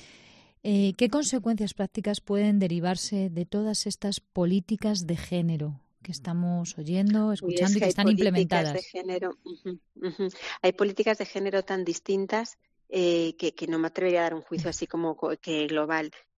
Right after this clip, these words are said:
Speaker 2: Eh, en muchos ámbitos, sobre todo en el ámbito empresarial, cuando se habla de políticas de género, en realidad se están refiriendo a políticas para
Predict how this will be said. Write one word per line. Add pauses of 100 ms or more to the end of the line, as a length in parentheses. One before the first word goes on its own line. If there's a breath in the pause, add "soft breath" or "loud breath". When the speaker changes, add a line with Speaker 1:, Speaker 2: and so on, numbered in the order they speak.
(140)
Speaker 2:
Eh, (240)
en
muchos
ámbitos,
sobre
todo
en
el
ámbito
empresarial,
cuando
se
habla
de
políticas
de
género,
en
realidad
se
están
refiriendo
a
políticas
para